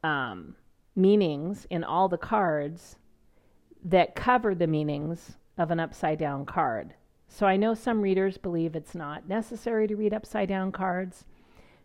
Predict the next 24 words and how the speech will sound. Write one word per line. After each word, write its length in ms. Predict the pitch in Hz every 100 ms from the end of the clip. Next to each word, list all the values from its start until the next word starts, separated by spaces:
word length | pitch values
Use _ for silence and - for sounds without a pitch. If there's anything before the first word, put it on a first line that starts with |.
| _
Some 300 | - 214 208
readers 340 | 196 185 170
absolutely 640 | 165 160 - 165 151 156 151
do. 560 | 151 165 170 196 220 - - _ _ _ _ _ -
Uh, 120 | 147 -
it 140 | 175
makes 320 | 175 165 -
sense 340 | - 170 208 -
to 120 | 262
me, 420 | 254 254 285 277 247
the 80 | 180
meanings 480 | 170 170 226 247 269
of 100 | 240
the 140 | 262
upside 340 | 254 - 254
down 240 | 247 240 240
cards. 380 | 240 233 226 -
I'm 100 | 175
just 220 | 208 -
not 220 | 214 -
sure 280 | - 196 190
that 200 | 180 165
I 220 | 175 196
believe 580 | 214 233 240 240 240 226